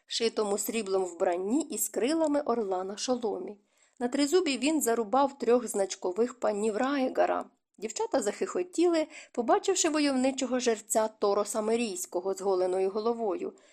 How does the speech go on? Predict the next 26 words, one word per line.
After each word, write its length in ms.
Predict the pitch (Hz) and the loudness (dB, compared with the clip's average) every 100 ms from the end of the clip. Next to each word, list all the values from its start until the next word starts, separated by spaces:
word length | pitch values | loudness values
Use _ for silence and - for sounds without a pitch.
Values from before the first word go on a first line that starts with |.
| _ | _
у 80 | 220 | -6
просторій 460 | 233 254 392 320 233 | -4 0 0 0 0
червоній 600 | 220 202 208 196 170 185 | -4 -2 0 0 0 0
рясі, 420 | 285 330 - 269 262 - | 0 0 0 -2 -6 -4
але 220 | 349 359 | 0 2
замовкли, 600 | 208 190 185 180 185 175 - - | 2 4 2 0 -2 -4 -6 -18
коли 220 | - 190 196 | -2 0 2
Септа 400 | - 208 - 196 | 2 2 0 -2
розповіла, 680 | 214 - 185 180 226 269 262 | -2 -4 -2 -2 0 0 0
як 200 | 214 247 | -2 0
він 180 | 359 294 | 0 2
увірвався 540 | 220 220 285 285 233 | 0 4 2 2 0
драбиною 800 | 196 196 180 285 277 240 226 220 - _ _ | 4 2 4 0 2 2 0 -4 -8 _ _
на 200 | 202 208 | 0 0
стіни 500 | - - 269 247 185 | 2 -2 0 2 2
пайку 540 | 180 - 339 359 - 349 | 0 2 2 2 0 -6
із 180 | - | -6
палаючим 680 | - - 202 349 349 320 269 | -4 -2 0 0 0 -2 -4
мечем 500 | 226 214 - 190 190 | -4 -6 -4 -6 -6
у 100 | - | -8
руці. 540 | 196 196 - - 190 - _ _ _ _ _ | -6 -8 -4 -4 -4 -14 _ _ _ _ _
Інших 400 | 262 370 370 349 | -2 0 0 2
вершників 540 | 277 277 - 262 254 | 4 4 4 -2 -2
Санса 380 | 247 190 190 220 | -2 -4 -4 -4
не 140 | 208 214 | -2 -2
знала. 440 | 202 170 170 180 | -4 -4 -6 -10